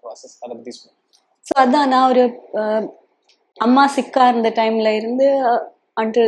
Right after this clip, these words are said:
Speaker 2: அந்த விஷயம் எல்லாம் நடந்து முடியற வரைக்கும் ஒரு, ஒரு பெரிய பிரேக்ல தான் இருந்தேன். I didn't take a lot of projects. ஏன்னா அந்த இடத்துல எனக்கு அவங்க கூட இருந்து அவங்கள பாத்துக்கிறது தான் மிச்சம் எல்லாத்த விடவும் ரொம்ப பெரிய விஷயமா இருந்தது. So, I had to be there.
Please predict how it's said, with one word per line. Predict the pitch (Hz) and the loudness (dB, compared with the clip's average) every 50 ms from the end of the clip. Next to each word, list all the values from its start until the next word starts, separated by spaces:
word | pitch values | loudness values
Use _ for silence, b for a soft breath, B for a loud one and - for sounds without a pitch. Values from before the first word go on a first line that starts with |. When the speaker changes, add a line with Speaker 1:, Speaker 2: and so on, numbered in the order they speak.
| 220 202 | 2 2
Speaker 2:
அந்த | - - - 208 202 202 | 2 0 0 0 2 2
விஷயம் | 202 208 - 247 226 214 | 0 0 2 4 4 4
எல்லாம் | 214 220 214 | 4 2 2
நடந்து | 208 202 202 202 233 240 247 226 214 214 | 0 0 0 0 0 0 0 0 0 2
முடியற | 220 233 233 226 | 2 2 2 2
வரைக்கும் | 220 220 226 220 285 | 2 0 0 0 0
ஒரு, | 277 269 - _ _ _ _ | 0 0 -4 _ _ _ _
ஒரு | - 226 214 | -8 -6 -2
பெரிய | - 240 240 262 277 226 | 0 2 4 4 4 4
பிரேக்ல | 202 214 220 214 214 226 214 | 4 2 2 2 0 -2 0
தான் | 220 214 208 | 2 2 2
இருந்தேன். | 208 196 208 202 190 | 0 -2 -4 -4 -4
I | 185 190 | -2 -4
didn't | 185 214 226 220 - - | -4 -6 -8 -8 -4 -2
take | 240 269 262 - 262 233 208 | -2 -2 0 0 0 2 2
a | |
lot | 190 190 185 | 2 0 -2
of | - - _ - | -6 -10 _ -4
projects. | 196 185 185 175 190 185 190 - | -2 -2 0 -2 -2 -6 -6 -6
ஏன்னா | 202 202 202 214 208 b b b b b b _ | -6 -2 -2 -2 -4 b b b b b b _
அந்த | - - 247 285 285 294 294 | -6 0 4 8 8 8 8
இடத்துல | 302 302 349 | 8 6 4
எனக்கு | 359 320 302 285 - | 4 2 2 0 0
அவங்க | 220 208 214 226 226 214 | 0 0 0 -2 -2 -2
கூட | - 262 247 262 | 0 2 4 4
இருந்து | 247 240 240 240 226 | 4 4 4 4 2
அவங்கள | 208 208 214 202 214 220 - | 2 2 2 0 0 2 4
பாத்துக்கிறது | 220 220 247 - 269 - - 240 233 240 - | 2 2 2 0 -4 -8 -8 -8 -8 -8 -8
தான் | 214 277 294 | -4 -2 -2
மிச்சம் | 277 240 - 240 202 | -2 -2 -2 -2 -2
எல்லாத்த | 180 190 202 214 214 - - 247 | 0 0 -2 -2 -2 -2 -2 -2
விடவும் | 233 233 233 240 269 262 | 0 0 0 0 0 0
ரொம்ப | 240 214 208 | 0 0 0
பெரிய | 208 214 202 196 196 190 | -2 0 0 0 0 0
விஷயமா | 196 190 - 208 202 208 202 | -2 -4 -6 -6 -4 -2 -2
இருந்தது. | 196 190 202 202 196 214 277 | -2 -4 -4 -4 -4 -4 -4
So, | - - 330 269 | -2 0 0 0
I | 247 254 247 226 | 0 0 0 -2
had | 233 233 | -2 -2
to | - - 262 | -2 -4 -2
be | 220 226 214 185 | -2 -2 -2 -2
there. | 170 160 185 | -2 -2 -4